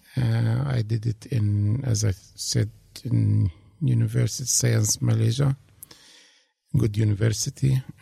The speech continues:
and marked as one of the good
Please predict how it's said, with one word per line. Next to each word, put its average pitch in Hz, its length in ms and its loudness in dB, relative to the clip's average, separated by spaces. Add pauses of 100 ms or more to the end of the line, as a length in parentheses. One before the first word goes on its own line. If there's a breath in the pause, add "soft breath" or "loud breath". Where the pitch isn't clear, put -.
and 110 400 2 (1040 loud breath)
marked 110 720 0
as 107 540 2
one 120 240 2
of 107 220 0
the 117 100 2
good 110 240 -2